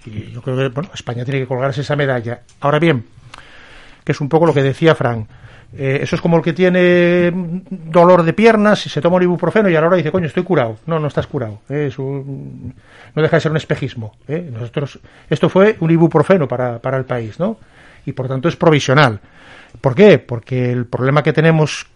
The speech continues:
bueno, que se verá, eh, posiblemente en este otoño, de, de inflación, de subida de tipos de interés, posiblemente con eso esta inflación, eh, va a traer una recesión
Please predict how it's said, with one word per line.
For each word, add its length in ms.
bueno, 140
que 80
se 120
verá, 300
eh, 60
posiblemente 420
en 40
este 140
otoño, 340
de, 200
de 140
inflación, 540
de 80
subida 220
de 60
tipos 300
de 60
interés, 340
posiblemente 440
con 100
eso 140
esta 180
inflación, 560
eh, 320
va 60
a 20
traer 520
una 180
recesión 520